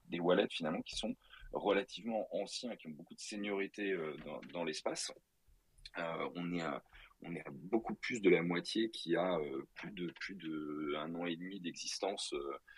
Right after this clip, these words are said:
euh, et, et un, et un gros tiers, euh, qui a plus de deux ans d'existence. Donc, euh,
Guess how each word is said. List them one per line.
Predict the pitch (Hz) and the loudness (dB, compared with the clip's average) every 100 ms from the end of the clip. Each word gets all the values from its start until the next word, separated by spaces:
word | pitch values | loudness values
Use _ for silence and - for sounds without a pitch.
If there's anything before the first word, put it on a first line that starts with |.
| - _ - | -20 _ -10
euh, | 67 73 65 62 64 67 62 64 | -6 -6 -6 -6 -8 -8 -6 -4
et, | - 76 - | -2 -2 -2
et | 73 | -4
un, | 67 67 - | -4 -4 -4
et | 71 | -4
un | 69 | -4
gros | 69 64 80 | -4 -2 -2
tiers, | - 87 87 76 | 2 4 4 2
euh, | 73 - 67 - | 0 0 -4 -4
qui | - | -4
a | |
plus | - - | -6 -8
de | - | -4
deux | 82 | 0
ans | 80 | 2
d'existence. | - 73 - - 143 | 0 -2 -4 -2 -2
Donc, | - 76 - | -2 -4 -2
euh, | 71 | -2